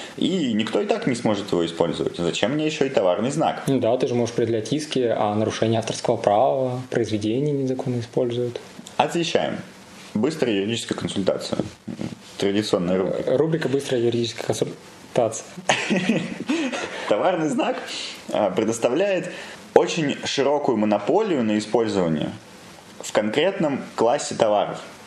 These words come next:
Speaker 1: в отличие от авторского права. То есть, если вы заключаете лицензионный договор с автором, например, композиции, будь то Nokia и Франциско Торега, он бы мог заключить с кем-то еще лицензионные договоры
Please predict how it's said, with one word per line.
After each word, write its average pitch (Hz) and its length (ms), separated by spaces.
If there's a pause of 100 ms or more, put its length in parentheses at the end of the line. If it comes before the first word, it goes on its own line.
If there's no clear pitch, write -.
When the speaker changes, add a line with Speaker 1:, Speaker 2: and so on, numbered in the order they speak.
(600)
Speaker 1:
в 92 80
отличие 151 440
от 127 100
авторского 90 500
права. 69 360 (280)
То - 80
есть, - 140
если 160 300
вы 151 120
заключаете 143 560
лицензионный 127 480
договор 113 440
с - 260 (160)
автором, 95 420
например, 95 320
композиции, 131 720
будь 120 280
то 95 380 (300)
Nokia 98 580
и 92 260
Франциско 98 520
Торега, 90 460 (800)
он 175 180
бы 196 80
мог 165 260 (720)
заключить 113 420
с - 40
кем-то 131 260
еще 92 260
лицензионные 101 600
договоры 92 500